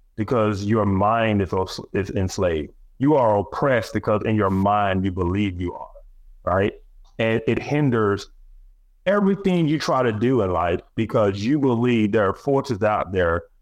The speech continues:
that are against you to keep you down simply because of the color of your skin. And that has an impact on people. And when they constantly tell you that, constantly tell you that, especially these young people,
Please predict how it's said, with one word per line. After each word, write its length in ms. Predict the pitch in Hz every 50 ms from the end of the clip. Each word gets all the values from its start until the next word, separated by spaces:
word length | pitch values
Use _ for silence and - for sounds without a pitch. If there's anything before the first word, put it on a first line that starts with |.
| _ _ -
that 140 | 117 110 107
are 180 | 107 110 - - - - -
against 580 | 104 110 101 90 - 120 120 123 120 - -
you 140 | - 110 98
to 80 | 90 98
keep 300 | - - - 139 131 -
you 100 | 117 107
down 420 | 98 107 104 107 104 92 90 87 -
simply 400 | - - - 156 147 143 143 123
because 260 | 110 110 - 127 110
of 60 | 104
the 80 | - 98
color 260 | - - 107 98 90
of 60 | 82
your 120 | 78 71 -
skin. 280 | - - 113 107 78 - - - _ _ - - - - - - - _ _ -
And 500 | 127 120 117 113 110 107 104 104 104 95
that 180 | 127 143 170
has 240 | 160 170 147 139 135
an 100 | 127 110 -
impact 460 | 131 175 262 269 - - 87 87 -
on 120 | 87 71 -
people. 440 | - 85 - - - 50 - - - - - - - - - - - - - -
And 140 | - 110 107
when 100 | 110 113
they 140 | 110 110 104
constantly 680 | 101 - - - 156 151 165 160 - - 156 135 127 120
tell 380 | - - - - 147 147 139
you 100 | 127 110 101
that, 220 | 90 73 71 -
constantly 480 | - - 156 151 156 139 - 135 117 104
tell 380 | - - - 147 175 185 147
you 100 | 104 90
that, 280 | 85 85 80 80 78 - - - - - - _ _ -
especially 440 | 104 - - - 208 208 - 160 135
these 140 | 123 107
young 240 | 113 123 151 214 226
people, 480 | - - 123 98 85 - 65 - -